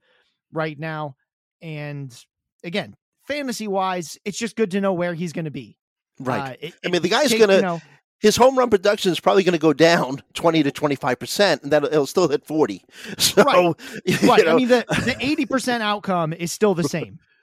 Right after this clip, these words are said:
Speaker 2: Right,
Speaker 1: right?
Speaker 2: right,
Speaker 1: It's
Speaker 2: right.
Speaker 1: still, you know, i-, if you're projecting, it's, it's hard to project anyone for more than forty,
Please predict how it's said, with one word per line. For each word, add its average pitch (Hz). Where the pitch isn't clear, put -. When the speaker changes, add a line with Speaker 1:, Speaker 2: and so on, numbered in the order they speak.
Speaker 2:
Right, 110
Speaker 1:
right? 175
Speaker 2:
right, 165
Speaker 1:
It's -
Speaker 2:
right. 165
Speaker 1:
still, 220
you 220
know, 151
i-, 247
if 240
you're 208
projecting, 180
it's, 165
it's 214
hard 185
to -
project 160
anyone 156
for 156
more 147
than 143
forty, 139